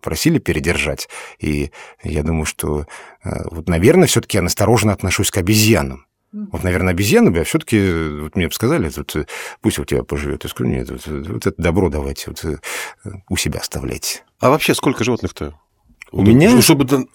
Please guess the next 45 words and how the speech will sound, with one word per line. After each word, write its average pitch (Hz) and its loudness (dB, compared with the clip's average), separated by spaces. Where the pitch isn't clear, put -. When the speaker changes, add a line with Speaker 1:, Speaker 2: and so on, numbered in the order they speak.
Speaker 3:
из - 0
квартиры 110 2
большая, 98 2
а 85 -2
потом 92 0
дом, 147 6
значит, 104 0
животных 110 0
вообще 110 0
много. 76 -6
Speaker 1:
А, 143 4
ну, 165 8
Speaker 3:
Кто 139 8
Speaker 1:
это, 131 10
Speaker 3:
ещё 123 6
есть? 80 0
Speaker 1:
э, 107 2
ну, 131 4
у 113 4
меня 113 6
щас - -2
там 76 -4
три 135 -2
собаки, 120 4
э, 87 2
пять - 0
кошек, 123 2
э, 87 0
мышка 131 4
живёт, 113 4
две 139 4
черепахи. 107 2
Ой, 135 2
кто - -4
ж - 0
у - 4
меня 98 4
там? 131 4
Утки, 185 4
куры, 151 6
конечно, 123 4
это 113 2
я 107 4
хожу, 98 0
э, 95 4